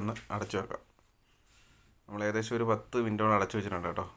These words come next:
ഒരു പത്ത് മിനിറ്റ് കഴിഞ്ഞിട്ടുണ്ട്. ഏകദേശം വെന്ത വെള്ളമൊക്കെ ഒന്ന് വലിഞ്ഞിട്ടുണ്ട്. ഒന്ന് നന്നായിട്ടൊന്ന് ഇളക്കി ഇനി നമുക്ക് കുറച്ചൊന്ന്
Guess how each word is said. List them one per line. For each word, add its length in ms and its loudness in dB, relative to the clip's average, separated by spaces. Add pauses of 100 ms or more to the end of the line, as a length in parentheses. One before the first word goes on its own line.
(3000)
ഒരു 120 -16
പത്ത് 180 -6
മിനിറ്റ് 200 -2
കഴിഞ്ഞിട്ടുണ്ട്. 420 -2 (600)
ഏകദേശം 380 -4
വെന്ത 280 0 (140)
വെള്ളമൊക്കെ 420 4
ഒന്ന് 200 0
വലിഞ്ഞിട്ടുണ്ട്. 500 -2 (720)
ഒന്ന് 140 -10
നന്നായിട്ടൊന്ന് 500 -4
ഇളക്കി 360 -6 (1120)
ഇനി 120 -8
നമുക്ക് 260 -2
കുറച്ചൊന്ന് 600 2